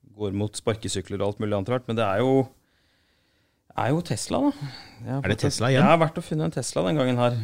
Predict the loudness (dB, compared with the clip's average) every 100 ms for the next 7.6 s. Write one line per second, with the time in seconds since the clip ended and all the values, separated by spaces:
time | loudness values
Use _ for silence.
0 | -4 -2 0 2 4 6 6 6 4 2
1 | 2 2 2 4 6 4 2 2 0 -2
2 | 0 0 0 0 2 4 4 4 2 0
3 | -2 -4 -4 -4 -2 0 0 0 -2 -4
4 | -4 -2 -2 0 2 4 2 0 0 2
5 | 2 0 0 2 2 0 -2 -2 -4 -4
6 | -4 -4 -4 -4 0 0 -2 -4 -4 -4
7 | -4 -4 -2 -2 0 0